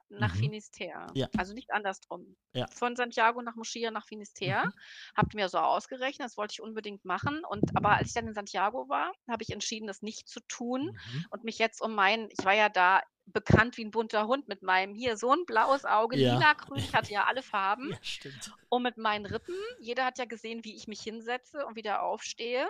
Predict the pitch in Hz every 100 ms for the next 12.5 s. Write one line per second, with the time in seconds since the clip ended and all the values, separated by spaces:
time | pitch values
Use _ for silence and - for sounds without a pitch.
0 | 466 - 101 - _ _ _ - _ -
1 | - _ _ 180 190 180 196 190 175 208
2 | 196 202 208 - - _ _ _ _ _
3 | _ _ - 214 233 208 - _ 180 -
4 | _ _ _ _ - 202 202 226 240 -
5 | 220 247 247 214 233 240 208 180 180 185
6 | 165 170 175 190 196 196 190 190 220 202
7 | 185 208 - 214 - - 208 233 185 165
8 | 180 - - 202 202 - 262 277 277 -
9 | - - - - - 294 339 339 359 -
10 | - - 240 254 220 208 233 262 254 247
11 | 240 226 226 247 226 233 240 214 220 247
12 | 214 185 240 240 214